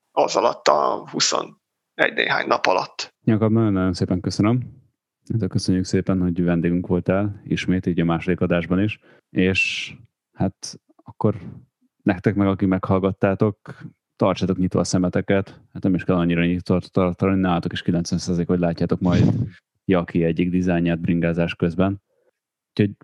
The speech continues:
Speaker 2: ha tetszett az adás, akkor nyomjatok egy lájkot, illetve hát osszátok meg és ny-, adjatok egy review-t. Hogyha még ennél is jobban tetszett, akkor Patreonon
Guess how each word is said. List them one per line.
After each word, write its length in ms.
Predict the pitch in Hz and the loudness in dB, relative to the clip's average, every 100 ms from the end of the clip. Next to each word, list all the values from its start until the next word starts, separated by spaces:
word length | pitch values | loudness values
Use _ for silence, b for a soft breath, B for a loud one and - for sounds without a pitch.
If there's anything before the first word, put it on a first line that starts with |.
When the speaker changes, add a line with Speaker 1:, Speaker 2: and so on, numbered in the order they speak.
| - | -4
Speaker 2:
ha 60 | 107 | 0
tetszett 340 | 107 - 92 | 2 2 0
az 100 | 90 | 0
adás, 220 | 95 95 | 2 2
akkor 160 | - 98 | 2 2
nyomjatok 360 | 90 85 87 87 | 2 0 0 -2
egy 100 | 85 | 0
lájkot, 480 | 82 87 117 117 - - | 0 0 0 0 -4 -6
illetve 240 | 87 85 87 | -4 0 0
hát 120 | 87 | 0
osszátok 380 | 92 - 82 87 | 0 0 -2 0
meg 160 | 90 | 0
és 120 | 87 90 | -2 -2
ny-, 80 | |
adjatok 380 | 85 87 87 90 | 0 0 0 0
egy 140 | 87 80 | 0 0
review-t. 480 | 82 104 104 110 - | 0 0 0 -2 -2
Hogyha 640 | 95 - 98 95 101 - _ | -2 2 2 2 0 -8 _
még 240 | 101 92 | 2 4
ennél 220 | 101 98 | 4 4
is 120 | 87 92 | 2 2
jobban 360 | 87 87 87 | 2 2 0
tetszett, 400 | 85 85 92 87 | 0 0 -2 0
akkor 320 | 90 - 90 85 | -2 0 0 0
Patreonon 880 | - 87 - 90 87 87 87 85 - | 0 0 0 -2 0 0 -2 -6 -14